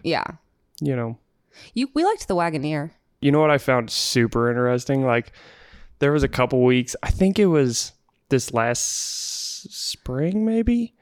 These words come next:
Speaker 2: where, like, there was four weeks in a row you had a different car.
Speaker 1: Yeah, it was over the summer.
Speaker 2: And, like, were you in the Atlas?
Speaker 1: No.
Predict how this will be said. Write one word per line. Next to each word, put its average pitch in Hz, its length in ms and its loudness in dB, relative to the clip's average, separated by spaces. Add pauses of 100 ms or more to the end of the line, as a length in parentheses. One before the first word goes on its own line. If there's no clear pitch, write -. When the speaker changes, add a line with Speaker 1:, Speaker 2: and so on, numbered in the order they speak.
(340)
Speaker 2:
where, 147 140 4
like, 127 280 2
there 160 120 4
was 143 140 2
four 131 280 2
weeks 123 220 2
in 120 80 -2
a 110 60 -2
row 110 160 2
you 104 160 0
had 104 100 0
a 98 60 -6
different 98 320 -6
car. - 120 -6
Speaker 1:
Yeah, 117 240 -4
it 110 40 -8
was 170 140 -4
over 160 120 -4
the 143 80 -10
summer. 156 140 -4
Speaker 2:
And, 139 100 -2
like, 127 320 -2 (480)
were 139 160 0
you 160 200 4
in 202 120 6
the 131 140 6
Atlas? 139 500 -2 (840)
Speaker 1:
No. 156 260 -8